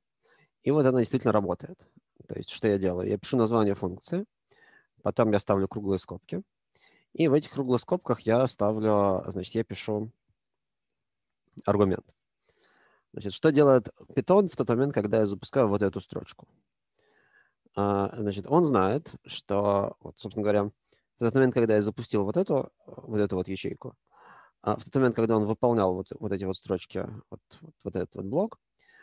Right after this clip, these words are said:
он где-то у себя там внутри записал, что у нас будет такая функция факториал, и, а, у неё будет вот такое вот тело функции.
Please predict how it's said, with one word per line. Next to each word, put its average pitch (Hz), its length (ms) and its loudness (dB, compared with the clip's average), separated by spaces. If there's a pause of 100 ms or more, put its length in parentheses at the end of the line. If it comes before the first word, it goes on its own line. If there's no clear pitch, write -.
(160)
он 139 200 2
где-то 135 240 2
у 120 40 0
себя 120 280 0
там 120 180 0
внутри 107 320 -2
записал, 101 560 -6
что - 260 -6
у 98 80 0
нас 95 180 -4
будет 104 240 -2
такая 98 260 -2
функция 101 340 -4
факториал, 185 500 -6 (720)
и, 110 360 0 (220)
а, 98 220 0
у 117 140 -4
неё 127 220 0
будет 120 300 0
вот 113 160 -2
такое 101 320 -2
вот 98 160 -6 (360)
тело 87 240 -2
функции. - 480 -16